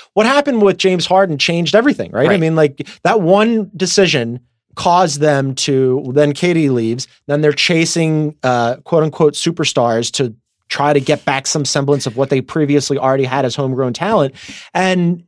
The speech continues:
Speaker 1: this is what I wrote in the piece, that it's sort of to diminishing returns, and that you get Paul George, fine, good, wonderful. He's a good player. I wouldn't take him over K D and James Harden. And Carmelo Anthony, I don't know what's gonna happen now. He's got this player option for twenty-eight million.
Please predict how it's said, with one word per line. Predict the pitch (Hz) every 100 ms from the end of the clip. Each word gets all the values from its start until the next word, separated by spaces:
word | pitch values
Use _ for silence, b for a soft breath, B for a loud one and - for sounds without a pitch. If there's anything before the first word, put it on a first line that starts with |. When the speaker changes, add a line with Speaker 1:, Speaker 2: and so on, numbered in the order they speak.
| _ _
Speaker 1:
this | 185 190
is | 180
what | 175
I |
wrote | 165 165
in |
the | 151
piece, | 294 285 190
that |
it's | 170 143
sort | - - 190
of | 180
to | - 165
diminishing | 131 - 160 165 151 151
returns, | 151 240 247 180
and |
that | 151 - B B
you | 180
get | 170 220
Paul | 220 180
George, | 147 139 -
fine, | - 294 131
good, | - 285 170 - _
wonderful. | 214 254 -
He's | 156 190
a |
good | 190 175
player. | 220 135
I | 127
wouldn't | 147 139
take | 147 139
him | 139
over | 135 127
K | - 135
D | 131 135
and | 123
James | 127 117
Harden. | 123 214 160 170 B B B 165
And | 170
Carmelo | 202 247 294 285 208
Anthony, | 254 226 170 143 135 b b b _ _ _ -
I | 247
don't | 269
know | 202
what's | 190 170
gonna | 165 143
happen | 160 143 151
now. | 156
He's | 151
got | 175
this | 151 -
player | - 190 160
option | 147 135 143
for | 135
twenty-eight | - 175 165 156
million. | 156 170 135